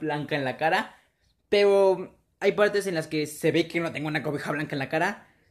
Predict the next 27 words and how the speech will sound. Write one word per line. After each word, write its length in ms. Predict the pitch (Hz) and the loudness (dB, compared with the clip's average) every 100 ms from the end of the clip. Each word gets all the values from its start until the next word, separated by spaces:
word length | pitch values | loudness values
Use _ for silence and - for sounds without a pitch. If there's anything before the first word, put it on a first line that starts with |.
| _ _ | _ _
que 300 | 170 180 180 | 0 2 2
es 100 | 185 | 0
cuando 640 | - 185 180 156 151 147 156 | -2 -8 -2 -2 -2 -4 -4
estoy 320 | 160 180 185 | -2 -2 -2
en 80 | 185 | -4
este 180 | 185 | -2
lado, 240 | 175 180 165 | 0 2 2
hagan 300 | 175 175 175 | 2 0 -2
de 80 | 165 | -6
cuenta 240 | 160 160 | -8 -8
que 80 | 143 | -8
en 80 | 147 | -8
esta 160 | 160 | -6
cortina 340 | 147 131 156 139 | -8 -8 -6 -4
de 80 | |
aquí, 340 | 123 156 220 - _ _ _ | -4 -6 -10 -10 _ _ _
se, 400 | - 165 151 151 | -2 2 2 0
se 160 | 147 165 | -4 -6
hace, 220 | 190 175 | -4 -2
me, 160 | 160 | -2
se 120 | 156 170 | -4 -4
hace, 120 | 175 | -4
me 160 | 170 | 0
hago 220 | 185 202 202 | 4 4 4
transparente, 800 | 175 160 - 170 190 185 233 - _ _ _ - | 0 -2 0 0 0 -2 -4 -4 _ _ _ -10
entonces 540 | 147 147 165 170 151 | -6 -2 -2 -2 -2
ya 680 | 151 151 151 156 151 - | 2 4 4 4 2 -2